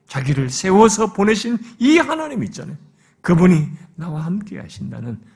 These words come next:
내적인 확신을 가지고 그 고난,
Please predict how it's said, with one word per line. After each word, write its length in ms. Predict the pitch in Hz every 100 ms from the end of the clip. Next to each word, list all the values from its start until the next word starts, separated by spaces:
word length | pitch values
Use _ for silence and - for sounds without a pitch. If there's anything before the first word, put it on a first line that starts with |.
| _ _ _ _ _ - -
내적인 440 | - 156 - 160 147
확신을 440 | 147 - - 113
가지고 400 | 110 117 - - _ _ _ _ _ _ _ _ _ _ _ _ _ _ _ _ _ _ _ _ _ _ _ _ _
그 180 | - -
고난, 600 | - 110 101 92 92 117